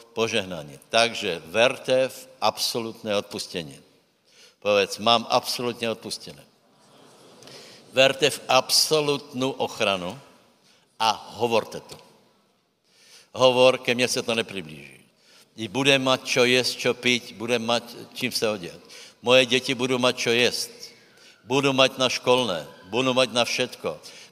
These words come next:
Moja rodina bude mít na všetko, aby sme slúžili Pánovi. A toto budeš prehlasovať, lebo toto je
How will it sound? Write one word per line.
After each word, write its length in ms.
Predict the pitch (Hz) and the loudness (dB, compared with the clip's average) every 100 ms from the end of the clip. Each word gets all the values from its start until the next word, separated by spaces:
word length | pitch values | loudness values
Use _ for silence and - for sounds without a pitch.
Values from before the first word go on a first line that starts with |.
| - | 0
Moja 240 | 123 127 | 6 6
rodina 320 | 123 127 131 127 | 6 2 2 2
bude 160 | 127 123 | 0 -4
mít 240 | 123 - | -4 -6
na 320 | 113 120 127 | 0 2 2
všetko, 720 | 127 - - 131 - - 123 - | 0 -4 -2 -4 -6 0 0 0
aby 240 | 110 117 | -4 -4
sme 240 | - 117 | -6 -6
slúžili 480 | - 113 113 110 113 | -6 -8 -6 -6 -6
Pánovi. 560 | - 110 117 117 113 90 - - - - | -2 2 2 2 -2 -4 -10 -20 -6 2
A 240 | 131 131 - - - | 4 4 0 -2 2
toto 560 | 143 - 135 131 131 110 | 2 4 2 2 -2 -8
budeš 400 | 120 117 113 - | -2 -2 -4 -2
prehlasovať, 720 | 120 120 117 - 110 110 110 | 0 2 2 -2 -2 -2 -2
lebo 160 | 104 98 | -6 -6
toto 640 | - 131 131 127 123 127 | 0 0 0 -2 -2 -4
je 240 | 98 110 | -4 -4